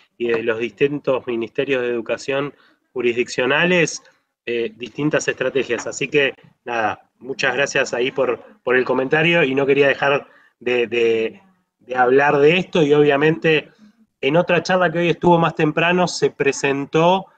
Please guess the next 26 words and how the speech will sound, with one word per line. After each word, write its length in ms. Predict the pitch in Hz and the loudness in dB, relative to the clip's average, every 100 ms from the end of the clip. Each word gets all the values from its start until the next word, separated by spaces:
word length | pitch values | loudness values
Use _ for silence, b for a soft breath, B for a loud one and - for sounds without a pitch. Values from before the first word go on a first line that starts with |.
| b - | b -2
la 180 | 127 | -2
plataforma 840 | 131 131 - - 143 143 147 139 120 | 0 -2 -2 -4 -2 0 2 2 0
Juana 320 | - 143 139 | -2 0 2
Manso, 600 | 143 156 160 165 165 - b b b | 2 0 -2 -2 -2 -4 b b b
que 80 | |
es 160 | 127 - | -8 0
otra 300 | 156 156 147 | 0 2 0
de 100 | 135 | 0
las 220 | 131 - | -2 -6
iniciativas 800 | 127 123 - 123 - 147 151 139 - | -12 -14 -10 -10 -6 0 2 0 -6
que, 400 | 127 117 113 107 b b _ _ | -2 0 0 -4 b b _ _
que 100 | 113 | -18
está, 380 | _ 127 127 | _ 2 2
que 100 | 120 | 0
está 180 | 113 - | -4 -2
lanzando 420 | 127 120 110 131 | 0 0 -2 -4
este 160 | 131 131 | -2 -2
ministerio, 640 | 123 120 - 160 180 175 B B B _ | -2 -2 0 2 4 2 B B B _
que 100 | 165 | -4
es 100 | - | 2
una 140 | 175 | 2
iniciativa 800 | 165 160 151 151 151 170 180 165 | 4 2 2 -2 2 2 2 2
y 80 | 147 | 2
una 160 | 147 | 0
plataforma 580 | 143 139 135 160 170 160 | 0 -2 -2 0 2 0
que 380 | 139 131 127 | 0 0 0